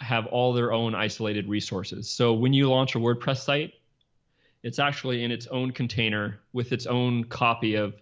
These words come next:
Linux, Nginx, P H P, MySQL. And so every WordPress site is housed completely separate from one another, even if you have multiple sites. Um, so the resources are a hundred percent private.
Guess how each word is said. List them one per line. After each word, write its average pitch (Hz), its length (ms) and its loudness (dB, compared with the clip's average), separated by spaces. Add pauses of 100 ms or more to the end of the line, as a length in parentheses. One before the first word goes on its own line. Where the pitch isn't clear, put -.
(120)
Linux, 120 720 0
Nginx, 110 640 0 (400)
P 131 140 2
H - 160 -4
P, 110 500 -4
MySQL. 110 640 -4 (720)
And 120 140 2
so 117 220 2
every 151 280 4
WordPress 131 340 0
site 113 220 0
is 104 140 -6
housed 110 540 -2
completely 117 460 -6
separate - 380 -4
from 110 160 -4
one 104 140 0
another, 104 320 0
even 120 300 2
if 113 140 0
you 110 80 2
have 101 180 0
multiple 104 360 -4
sites. - 460 -4 (560)
Um, 110 160 0
so 120 140 0
the 110 120 2
resources 117 560 2
are 101 160 4
a 101 60 2
hundred 117 320 -2
percent 110 320 -4
private. 104 540 0